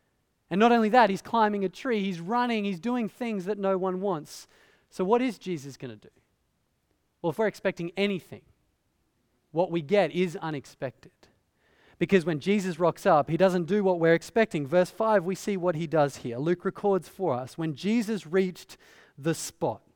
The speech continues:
he looked up and said to him, 'Zacchaeus, come down immediately. I must stay at your house today.'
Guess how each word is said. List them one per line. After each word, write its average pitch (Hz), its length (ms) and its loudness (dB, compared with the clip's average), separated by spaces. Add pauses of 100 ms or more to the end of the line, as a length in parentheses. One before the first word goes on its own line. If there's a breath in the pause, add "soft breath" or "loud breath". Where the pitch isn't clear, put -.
(720 soft breath)
he 185 120 4
looked 196 280 4
up 175 160 4
and 165 120 -4
said 180 260 0
to 147 60 -10
him, 156 180 -4
'Zacchaeus, 208 680 -2
come 220 280 -2
down 190 280 2
immediately. 170 720 0
I 175 320 2 (240 loud breath)
must 139 240 -6
stay 196 460 2
at 147 160 -4
your 127 140 -6
house 165 360 -4
today.' 120 360 -4